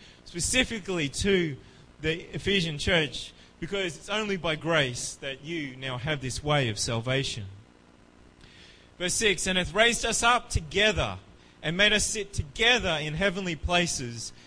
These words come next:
in Christ Jesus." Paul is stating that there is no difference in the Jewish and Gentile believers,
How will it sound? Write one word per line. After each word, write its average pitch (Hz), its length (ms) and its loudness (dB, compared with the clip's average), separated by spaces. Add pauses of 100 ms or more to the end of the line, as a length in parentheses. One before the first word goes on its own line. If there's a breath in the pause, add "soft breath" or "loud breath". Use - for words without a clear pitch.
(160 loud breath)
in 147 120 -8
Christ 160 380 2
Jesus." 143 580 -6 (360 soft breath)
Paul 240 180 4
is 220 100 2
stating 240 380 6
that 214 100 0
there 190 140 2
is 160 120 2
no 240 240 6
difference 170 560 -2
in 156 120 -6
the 147 80 -6
Jewish 175 580 0
and 147 120 -8
Gentile 160 380 -6
believers, 127 760 -6